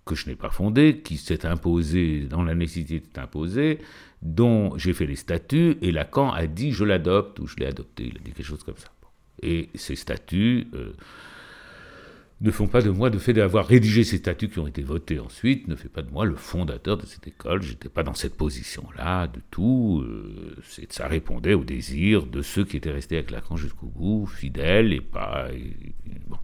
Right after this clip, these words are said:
Deuxièmement, il y avait, euh, au Venezuela, à Caracas, euh, un groupe, euh, qui s'était formé autour d'une psychanalyste prénommée Diana, euh, que j'avais visité. C'était le premier voyage que j'avais fait,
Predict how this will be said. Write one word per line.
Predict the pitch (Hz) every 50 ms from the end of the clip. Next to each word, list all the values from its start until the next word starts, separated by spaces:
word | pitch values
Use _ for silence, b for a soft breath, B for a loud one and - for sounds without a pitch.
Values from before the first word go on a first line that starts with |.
| B B B B B B B B B B B B B B -
Deuxièmement, | 76 92 104 101 82 85 85 76 80 90 107 117 139 151 156 160 156 - - - -
il | - 85
y | 82 82
avait, | 82 73 85 95 90 82 69 - - - - - - - - - - - - - - - -
euh, | 78 76 71 71 69 69 67 67 - - - -
au | 104
Venezuela, | 101 107 101 95 90 80 69 76 76 71 78 87 110
à | 110
Caracas, | - - 92 76 78 76 - - - 95 110 120 123 123 - - - -
euh, | 82 78 73 69 69 71 69 60 62
un | 76 98 101
groupe, | 95 - 71 71 90 110 127 123 - - - 90
euh, | 78 69 64 B B B B B B B - -
qui | - 80
s'était | - 90 - - 80 -
formé | - 80 69 73 80 85
autour | 82 73 - - 71
d'une | 64 65 62
psychanalyste | - - - - 62 60 60 60 80 82 - -
prénommée | - 65 65 62 58 55 55 53
Diana, | - 62 60 65 73 90 117 139 143 139 B B B B B B B - -
euh, | 76 78 76 - - -
que | - - 107
j'avais | 82 98 92 82 92 85
visité. | 73 71 71 71 - 135 139
C'était | 131 - 90 80 85
le | 78 73
premier | - 90 85 85
voyage | 78 69 76 76 76 76 76 71 - -
que | 67 62
j'avais | 60 62 60 65 65
fait, | - - - 123 139 139